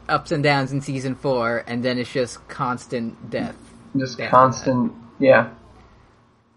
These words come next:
Speaker 1: Like, s-, s-, just say season four, episode nine. After that, we're just,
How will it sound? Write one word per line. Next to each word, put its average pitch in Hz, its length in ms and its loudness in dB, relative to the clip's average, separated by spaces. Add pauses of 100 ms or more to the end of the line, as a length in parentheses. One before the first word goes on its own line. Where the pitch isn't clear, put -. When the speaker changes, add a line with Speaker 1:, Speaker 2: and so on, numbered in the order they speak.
(680)
Speaker 1:
Like, 143 180 -8
s-, - 260 -20
s-, - 260 -18
just 170 240 2
say 156 200 6
season 156 440 -2
four, 147 240 4
episode 135 500 4
nine. 117 440 -2
After 120 300 -6
that, 117 280 -4
we're 117 100 -2
just, 110 440 -8